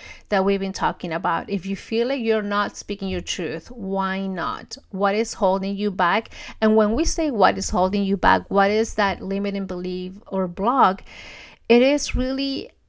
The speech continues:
something that deep inside your subconscious mind created so that it keeps you safe. That's the most common thing, almost for, like, ninety-nine percent of the population. It, or, and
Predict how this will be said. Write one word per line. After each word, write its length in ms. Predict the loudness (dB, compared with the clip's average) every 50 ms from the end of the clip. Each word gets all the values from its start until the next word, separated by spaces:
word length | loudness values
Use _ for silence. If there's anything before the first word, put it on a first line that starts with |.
| _ -6
something 760 | -4 -2 0 2 2 2 2 0 0 0 0 0 0 0 0
that 220 | 0 0 -2 -2
deep 260 | -4 -4 -6 -4 -2 0
inside 800 | 0 0 0 0 -2 -2 -2 -2 -2 -2 -2 -2 -4 -4 -4 -4
your 180 | -4 -4 -4 -4
subconscious 680 | -4 -6 -10 -10 -8 -6 -6 -6 -4 -4 -6 -6 -4
mind 240 | -4 -4 -4 -4 -6
created 880 | -6 -6 -8 -8 -8 -6 -4 -4 -2 -2 -2 -2 -4 -4 -4 -6 -8 -6 -6 -6 -6 -6 -12 -18 _ -8
so 240 | -4 -2 0 0
that 320 | 4 6 6 6 6 4 -2
it 100 | -10 -8
keeps 300 | -8 -8 -8 -8 -10 -10
you 40 | -8
safe. 480 | -6 -6 -6 -8 -8 -10 -14 -16 -18 -16 -12 -12 -6 0
That's 220 | 2 4 4 2 2
the 100 | 0 0
most 500 | 2 2 2 0 0 0 -2 -2 -4 -6
common 300 | -6 -6 -6 -6 -2 4
thing, 340 | 4 4 4 2 -2 -6 -4
almost 340 | -4 -4 -2 -4 -4 -8 -6
for, 160 | -6 -4 -2
like, 200 | -2 -4 -4 -6
ninety-nine 520 | -6 -8 -6 -6 -6 -8 -8 -8 -10 -10
percent 340 | -10 -10 -10 -8 -8 -8 -8
of 100 | -8 -10
the 60 | -10
population. 760 | -10 -10 -10 -10 -10 -12 -12 -12 -12 -12 -12 -12 -14 -16 -16 -18 _ _ _ _ _ _ _ _ _ _ -20 -20 -20 -20 -20 -20 _ _ _ _ 0
It, 100 | 0 0 0 -4 -12 -10
or, 120 | -10 -10 -8 -6
and 220 | -4 -4 -4 -4